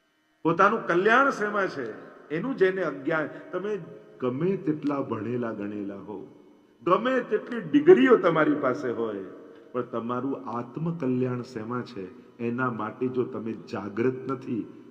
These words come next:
તો આપણાથી મોટું અભણ બીજું કોઈ નથી. કારણ છેલ્લે જેનાથી આત્મકલ્યાણ ન સાધી શકાય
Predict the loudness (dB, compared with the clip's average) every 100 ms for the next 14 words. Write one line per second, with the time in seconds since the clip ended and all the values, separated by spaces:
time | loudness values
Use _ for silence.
0 | -14 -10 -8 -4 -2 -2 -4 -6 -6 -4
1 | -2 -2 -4 -6 -4 -4 -4 -6 -4 -6
2 | -8 -14 -18 -20 -20 -20 -20 _ _ _
3 | _ _ _ -2 2 2 0 -4 -10 -16
4 | -4 0 2 6 6 6 2 -6 -12 -12
5 | -2 0 2 0 -2 -6 -6 -2 -2 -2
6 | -4 0 2 6 8 6 6 2 2 2
7 | 2 2 -4 -6 -4 -4 -4